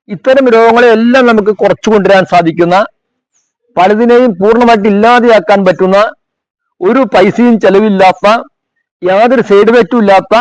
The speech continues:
ഒരു ക്രിയയാണ് ജലനീതി ക്രിയ. ഞങ്ങള് നേച്ചർ ലൈഫില്, യോഗയില് വളരെ ഫലപ്രദമായിട്ട്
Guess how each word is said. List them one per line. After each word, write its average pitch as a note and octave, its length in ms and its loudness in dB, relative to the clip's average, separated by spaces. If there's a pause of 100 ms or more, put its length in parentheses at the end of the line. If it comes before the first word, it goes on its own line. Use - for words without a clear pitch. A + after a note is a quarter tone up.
(600)
ഒരു G#3 140 -2 (240)
ക്രിയയാണ് G3 640 2 (300)
ജലനീതി G3 540 0
ക്രിയ. A#2 200 -4 (1400)
ഞങ്ങള് G#3 360 -2
നേച്ചർ F#3+ 400 0
ലൈഫില്, F#3+ 400 2 (560)
യോഗയില് G#3+ 500 2
വളരെ A#3 340 2
ഫലപ്രദമായിട്ട് G3+ 920 0